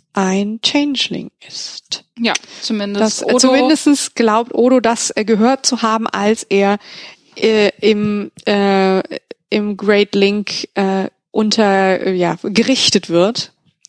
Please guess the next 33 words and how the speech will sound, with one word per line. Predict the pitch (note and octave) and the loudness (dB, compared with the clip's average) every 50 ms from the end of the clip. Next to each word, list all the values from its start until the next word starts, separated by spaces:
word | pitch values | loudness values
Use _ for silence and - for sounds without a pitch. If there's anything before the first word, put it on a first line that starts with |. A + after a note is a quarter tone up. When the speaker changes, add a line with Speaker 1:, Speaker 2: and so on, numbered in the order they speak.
| - _ | -12 _
Speaker 1:
Also | - G3 F#3+ F#3 | -2 -2 0 0
als | F3 - F#3+ - | 0 -2 -2 -2
er | - F#3+ | -4 -4
sozusagen | F3+ F3+ F3+ - F#3+ F#3+ F#3+ F#3+ | -4 -4 -6 -4 -4 -2 -2 -2
mit | F#3+ | -2
den | G#3 G3 | 0 0
anderen | - A3 A3+ G#3+ G#3 | 0 0 0 0 0
im | G3+ G3+ F#3+ | 0 0 0
Great | - F#3 F#3 | 0 0 2
Link | F#3+ F#3+ F#3+ F#3+ - - - - - - _ | 2 0 -2 -4 -10 -16 -20 -20 -20 -20 _
verbunden | - G#3+ F#3+ A3 A#3+ - - - | -6 0 2 2 0 0 -4 -4
ist. | - G#3 A3 - - - - - - - - - - _ | -4 -4 -4 -4 -8 -12 -16 -20 -20 -18 -20 -20 -12 _
Ähm, | - G#3 G#3 G#3 G3+ G3+ - - - | -2 -2 0 0 -2 -4 -6 -10 -2
wir | - A3 A3 | 2 2 4
wissen | B3 D4 D4 E4+ | 4 4 4 4
noch | E4+ C#4+ | 2 4
nicht, | C4+ B3+ A3 A#3+ | 4 2 2 2
ob's | G#3+ G#3 - | 2 2 2
stimmt, | - - - F3+ F3 F3+ A3+ D4 E4+ - - - - _ | 2 2 2 2 0 0 0 -4 -4 -4 -6 -6 -8 _
aber | - G3+ G#3+ A3 A#3+ | -4 -4 0 0 0
es | A#3 - - | 0 0 -2
würde | G3+ G#3+ A3+ | 0 0 2
natürlich | A3 G#3+ G#3 G3 - - G3+ G3+ G#3+ G#3+ - | 2 2 0 0 0 0 2 2 2 2 2
das | - G#3 G3+ - | 0 -2 -2 -2
Ganze, | - F#3 F3+ F#3 G3 - - - F#3+ F#3+ F#3+ F#3+ F#3+ F#3+ F#3 - - | -2 -4 -2 -2 -4 -6 -2 0 0 2 2 2 2 2 0 -2 -4
ähm, | - G3 G3 F#3 F#3 F#3+ F#3+ F#3+ F#3+ F#3+ F#3+ - - _ - - - - - - - - - - - - - - - _ _ | -4 -2 -2 -2 0 -2 -2 -2 -2 -4 -4 -6 -12 _ -16 -16 -14 -12 -12 -12 -12 -14 -16 -16 -16 -16 -18 -20 -20 _ _
ja, | - G#3 G3 G3+ F#3 F3 | -14 -4 -2 0 0 0
in | - G3 | 0 -2
ein | G3 G3+ - | -2 -2 -2
anderes | - G#3+ G#3+ G#3+ G3+ G3+ - - | -4 -4 -4 -2 -2 -2 0 2
Licht | G#3 G3+ G#3 - - | 2 2 2 0 0
rücken | G#3+ G3+ G3+ - - G#3+ G#3 G#3+ G#3+ | 0 0 0 0 -2 -4 -4 -4 -4
und, | - - F#3+ F#3 F#3+ F#3+ F#3+ - | -4 -2 -2 0 0 0 -4 -6